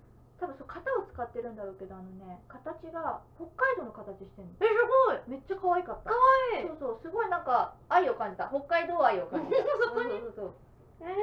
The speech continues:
Speaker 2: ー、なんかさ、ビュッフェっ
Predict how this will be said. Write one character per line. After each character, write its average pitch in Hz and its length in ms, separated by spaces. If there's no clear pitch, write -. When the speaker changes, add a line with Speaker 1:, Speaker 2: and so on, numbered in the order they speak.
Speaker 2:
ー、 - 20
な 494 140
ん - 40
か 349 200
さ、 339 360
ビ 349 120
ュ 415 100
ッ - 120
フ 392 80
ェ 220 160
っ - 20